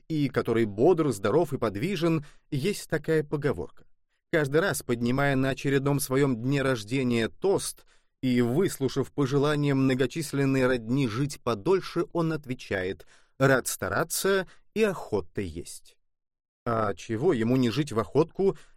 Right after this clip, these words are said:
если жизнь приносит только радость? Приезжают дети на день рождения, и внуки, и родственники, и все весёлые, и пенсия большая, в магазине всего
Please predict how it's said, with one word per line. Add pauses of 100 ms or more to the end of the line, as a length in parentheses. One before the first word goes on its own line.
если
жизнь (220)
приносит
только
радость? (500)
Приезжают
дети (160)
на
день
рождения, (120)
и
внуки,
и
родственники, (200)
и
все
весёлые,
и
пенсия
большая, (220)
в
магазине
всего